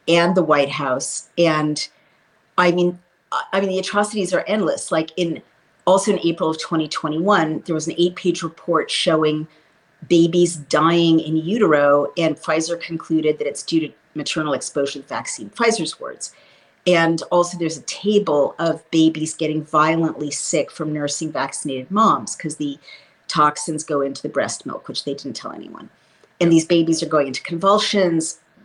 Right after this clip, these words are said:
flesh swelling, vomiting, fevers. Uh, one baby died. And with, with this document of horrors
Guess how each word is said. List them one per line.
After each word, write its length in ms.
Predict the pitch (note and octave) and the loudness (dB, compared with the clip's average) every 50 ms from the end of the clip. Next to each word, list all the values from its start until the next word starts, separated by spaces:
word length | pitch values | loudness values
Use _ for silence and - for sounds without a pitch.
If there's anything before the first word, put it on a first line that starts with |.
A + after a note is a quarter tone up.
| _ _ | _ _
flesh 380 | _ - - - G3 F#3+ F#3+ - | _ -14 -2 0 0 0 0 -2
swelling, 640 | - - - G3 F3 E3+ E3 E3 D#3 D3 D3 C#3+ C#3+ | -6 -4 0 2 2 2 2 2 0 -2 -4 -6 -2
vomiting, 640 | - F3+ F#3 F#3 F3 F3 E3+ D#3+ D#3 D#3 D3+ C#3 | 0 2 4 4 4 2 2 0 0 -2 -4 -6
fevers. 800 | - - - G#3 F#3+ F3+ F3 F3 E3+ D#3+ D#3 D3+ C#3+ - - - _ _ _ _ _ _ - - | -10 -10 -8 -6 -6 -4 -4 -2 -2 0 0 -2 -2 -4 -8 -10 _ _ _ _ _ _ -2 0
Uh, 100 | D#3+ D#3+ | 2 2
one 180 | E3+ E3+ E3 | 4 2 4
baby 240 | D#3+ D#3+ D#3 D3+ D3 | 2 0 0 0 -4
died. 340 | C#3+ C3 - - - - - _ _ _ _ _ _ _ _ _ - | -8 -6 -8 -8 -10 -12 -16 _ _ _ _ _ _ _ _ _ 2
And 340 | F#3+ F#3+ F3+ F3+ F3 F3 F3+ | 2 4 4 4 2 -2 -2
with, 300 | F#3+ F3 F3 F3 - - - - | 0 -2 -2 -2 -2 -16 -10 -4
with 240 | F3+ E3+ E3+ - | -2 -2 -2 -2
this 340 | - E3 D#3+ E3 - - - _ _ _ _ _ _ _ _ _ _ _ _ _ - D#3+ | -4 -4 -4 -4 -6 -10 -12 _ _ _ _ _ _ _ _ _ _ _ _ _ -10 -2
document 560 | - F3 E3 F#3+ G#3+ - - A3 G3+ F3 D#3+ | 2 4 4 4 2 0 -4 -4 -4 -4 -4
of 60 | D#3+ | -4
horrors 800 | - - - A3+ A3 G3 D#3 C#3+ C3 A2 D#3+ E3+ - - - - | -8 -8 -4 0 2 2 2 2 0 -2 -6 -8 -8 -10 -12 -14